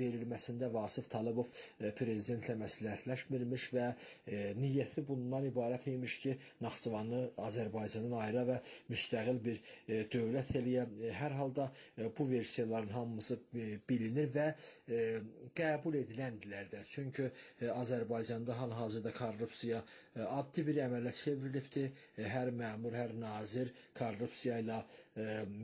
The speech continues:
məşğuldular. E, əgər korrupsiya əməlləri, əməlləri ilə mərbutdursa, ona bağlıdırsa, e, nədən iyirmi yeddi il, e, zamanda, e,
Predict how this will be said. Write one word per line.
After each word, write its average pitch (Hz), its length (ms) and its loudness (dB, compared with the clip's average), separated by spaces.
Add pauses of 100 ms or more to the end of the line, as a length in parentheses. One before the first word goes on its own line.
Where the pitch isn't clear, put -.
(100)
məşğuldular. 151 800 2 (260)
E, 120 140 0 (160)
əgər 143 380 2
korrupsiya 135 720 0
əməlləri, 113 500 -2 (400)
əməlləri 113 560 0
ilə 113 140 2 (400)
mərbutdursa, 117 1080 0 (280)
ona 117 300 0
bağlıdırsa, 113 680 0 (280)
e, 131 140 0
nədən 156 360 4
iyirmi 120 360 0
yeddi 113 360 -2
il, 110 100 -4
e, 107 280 -4
zamanda, 117 760 0 (280)
e, 113 140 2